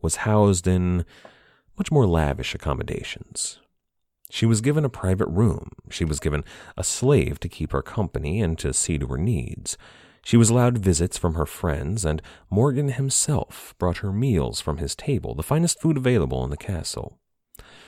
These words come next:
Then she received a letter from Morgan, and he encouraged her to, quote, "consent to her own dishonor," end quote.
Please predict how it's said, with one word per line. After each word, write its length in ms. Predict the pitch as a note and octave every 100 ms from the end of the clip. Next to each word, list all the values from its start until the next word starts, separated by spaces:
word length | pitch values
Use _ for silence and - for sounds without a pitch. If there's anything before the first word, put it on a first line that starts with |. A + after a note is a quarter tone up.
| - - _
Then 540 | B2+ D#3+ F#3+ C#2+ D2 -
she 200 | - -
received 460 | G2 F#2+ - D3 C#3+
a 40 |
letter 320 | A2 E2+ D2+
from 200 | B1 C2+
Morgan, 560 | B1 G#1+ G1+ - - - - _ _
and 140 | E2 D#2+
he 100 | F#2
encouraged 600 | E2 - D3 A#2 D#2+ -
her 200 | D#2 D2+
to, 180 | - D#2+
quote, 460 | - G2 G2 - - - _ _
"consent 680 | - F2+ - - C#3 D3+ - -
to 160 | F#2
her 240 | E2 D#2+ E2
own 500 | G2 G#2+ A2 - D2
dishonor," 760 | D#2 - C#2+ C#2 G1+ - _ _ _ _ _ -
end 240 | D#2+ A#1+
quote. 480 | - - - - -